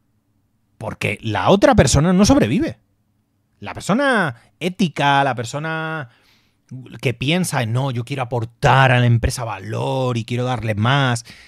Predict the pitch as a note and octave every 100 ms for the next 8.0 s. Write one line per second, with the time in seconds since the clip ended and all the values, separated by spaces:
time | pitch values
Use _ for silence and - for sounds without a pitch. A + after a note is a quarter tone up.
0 | _ - D#3+ A#3 A#3 - E3 D3+ - _
1 | _ _ _ _ _ _ G#2 C3+ A3+ F3
2 | - C#3+ F#3 F#2+ - _ _ _ _ _
3 | - A2+ C#3 C#3 C#3 A#2 - G3+ C4 -
4 | G#2+ G2+ D3 D#3+ G#2 F#2+ A2+ F#2+ - -
5 | G2+ G#2+ C3+ B2 G#2+ F2+ F#2 F2 - _
6 | - A2+ - _ _ _ _ _ _ _
7 | _ _ - F#2 F#2 D#3+ C4+ F#3 A#2+